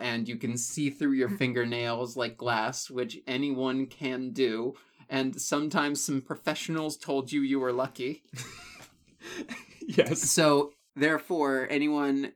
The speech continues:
Speaker 1: who claims they're a vampire because they grew fangs is clearly lying, because that's clearly impossible, and they didn't get the indigenous retrovirus that made them a vampire.
Speaker 2: I think we need real answers from qu-, vampires.
Speaker 1: Real vampire questions and answers.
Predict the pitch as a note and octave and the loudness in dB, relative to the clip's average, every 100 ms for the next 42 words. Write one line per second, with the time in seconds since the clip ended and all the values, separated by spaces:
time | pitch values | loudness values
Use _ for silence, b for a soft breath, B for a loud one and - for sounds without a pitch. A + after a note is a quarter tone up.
0 | - B2+ C3+ C3+ C#3+ D3 D#3+ - D3+ C#3 | -8 0 4 6 4 0 -4 0 2 2
1 | C#3 C3+ B2+ C3+ C3+ C#3 C3+ C3+ C3+ C3+ | 4 4 6 4 4 2 2 0 -2 -2
2 | A#2 C3+ B2+ - D3+ B2+ A#2+ A#2+ A#2+ - | 2 2 2 2 2 2 0 -2 -4 -6
3 | - D3+ C#3 C3 C#3 C3 B2 B2+ B2 B2+ | -2 2 4 6 6 6 4 0 -2 -2
4 | B2 B2 - D#3 C#3 B2+ B2+ A#2+ C#3 C3+ | -2 -2 -4 -2 0 0 -4 -2 -4 -4
5 | A2+ A#2 A#2 A#2+ A#2 B2+ C3+ C3+ C3+ - | -6 -4 -2 -2 2 2 2 2 0 0
6 | C3 A#2+ B2 A#2 B2 B2+ B2+ D3 - A2+ | 0 2 0 0 -2 -2 -2 -2 -2 -4
7 | A2 A2 A2+ - A#2+ A#2 A#2+ A#2+ A#2+ B2+ | 0 -2 -2 -4 -4 -2 -2 -2 -4 -4
8 | C3+ - - A2+ - A#3+ D4+ A3 F#3 D3 | -4 -6 -6 -6 0 4 4 4 4 4
9 | B2 C3 C3 B2 A2+ - _ - C3 A#2 | 4 6 8 8 8 4 _ 2 4 4
10 | - G#2 F#2 G2+ G2 F2+ - - A#2+ G#2+ | 2 -2 -2 -6 -6 -8 -16 -20 -2 0
11 | F2 E2 D2+ E2 - - _ - D3+ G#3 | 0 -4 -8 -6 -6 -8 _ -4 2 2
12 | A#3+ G#3 G3 F#3 F#3+ E3 E3 D3+ - D#3 | 4 2 2 2 -2 -2 -2 -2 -4 -4
13 | C#3+ - C3+ A#2+ A#2 G#2+ G#2 A2 - - | -4 -2 -2 -2 -4 -4 -8 -10 -12 -20